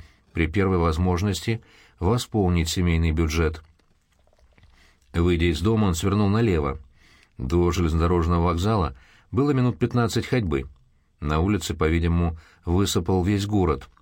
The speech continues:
Из года в год празднества продолжались до глубокой ночи. Поначалу халиф решил заглянуть в управление, чтобы забрать из сейфа ещё одну обойму, но тут же передумал. Слишком велик риск наткнуться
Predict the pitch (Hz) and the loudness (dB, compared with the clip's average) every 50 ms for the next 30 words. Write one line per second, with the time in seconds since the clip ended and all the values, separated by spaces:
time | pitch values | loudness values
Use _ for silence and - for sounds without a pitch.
0 | _ _ _ _ _ - 71 71 69 76 85 117 110 120 120 123 143 147 95 - | _ _ _ _ _ -4 -4 -2 -2 0 0 0 0 0 0 0 0 -2 -2 0
1 | - 127 131 117 113 117 104 - - 113 107 95 - - - - _ - - 104 | 0 0 0 0 0 -2 -2 -2 0 -2 -2 -2 -4 -14 -20 -20 _ -4 -2 0
2 | 95 110 107 104 92 117 120 113 107 90 87 95 92 87 98 104 95 107 101 - | 2 2 2 2 2 2 0 0 0 0 0 0 0 2 0 0 0 0 0 0
3 | 113 117 113 98 80 73 65 - - 69 64 - - _ _ _ _ _ _ - | 0 0 2 2 0 0 -2 -4 -6 -8 -8 -10 -18 _ _ _ _ _ _ -10
4 | - 65 71 69 - - 90 90 82 - 92 82 82 80 80 90 80 78 - - | -6 -4 -4 -4 -2 -2 0 0 0 0 0 0 0 0 0 0 0 0 0 0
5 | 85 73 78 76 78 82 85 87 80 - 95 82 90 95 92 92 107 113 117 101 | -2 0 0 0 0 0 0 0 0 -2 -2 -2 0 0 0 0 0 0 0 0
6 | 80 69 67 - - _ _ _ _ _ _ - - - 98 85 98 90 82 98 | -2 -2 -4 -8 -16 _ _ _ _ _ _ -12 -6 -4 -2 0 0 0 0 0
7 | 98 95 104 104 95 - 101 90 - - 117 110 98 - 113 98 92 - 113 107 | 0 0 0 0 0 0 -2 -2 -2 0 0 0 0 0 -2 -2 -2 0 0 0
8 | 95 90 104 110 120 117 104 90 78 69 69 71 69 80 - - _ - - - | 0 0 0 -2 -2 0 0 0 0 0 -2 -4 -8 -10 -14 -20 _ -20 -20 -20
9 | - _ _ _ - 80 85 92 101 92 85 - 143 135 120 139 139 139 147 151 | -20 _ _ _ -4 0 0 0 0 0 -2 -2 -4 -2 -2 -4 -2 -2 0 0
10 | 151 135 165 151 107 78 73 - - - _ _ _ _ _ _ _ _ _ _ | 0 0 0 0 0 0 -2 -6 -10 -20 _ _ _ _ _ _ _ _ _ _
11 | _ _ _ _ - - - 87 95 90 - - 101 92 87 90 95 95 90 85 | _ _ _ _ -10 -4 -2 0 0 0 0 0 0 0 2 2 2 0 0 0
12 | 101 104 113 110 104 - - 85 85 82 - 92 92 85 - - 95 90 85 | 0 0 0 0 -2 -2 -2 -2 -2 -2 -2 -2 -2 -2 -2 -2 -2 -2 -4